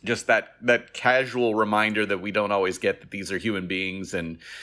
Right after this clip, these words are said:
um, and just, just the fun interactions, uh, with them. And it's, it's good to also, for me, catch up with some of the guys who I have seen for many years, always getting to see Cam now with the success that he's having is, has been a lot of fun. Tommy Paul,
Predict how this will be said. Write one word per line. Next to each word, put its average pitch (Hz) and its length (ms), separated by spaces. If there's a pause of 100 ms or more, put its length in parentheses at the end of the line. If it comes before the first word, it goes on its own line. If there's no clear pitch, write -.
(240)
um, 85 600
and 104 200
just, 110 260
just 123 240
the 135 100
fun 131 280
interactions, 104 880 (160)
uh, 90 320
with 101 260
them. 98 220
And 87 260
it's, - 240
it's 104 180
good 120 200
to 113 60
also, 113 320
for 101 140
me, 107 360
catch 120 320
up 110 140
with 113 100
some 117 120
of 107 60
the 95 80
guys 95 340
who 104 160
I 87 160 (180)
have 104 300
seen 95 320
for 98 160
many 92 220
years, 87 380 (280)
always 110 300
getting 101 220
to 95 80
see 101 160
Cam 107 400
now 92 260
with 90 200
the 78 100
success - 400
that 87 120
he's 95 200
having 90 360
is, 85 240
has 87 140
been 92 140
a 90 40
lot 90 180
of 82 60
fun. 82 220
Tommy 104 300
Paul, 101 480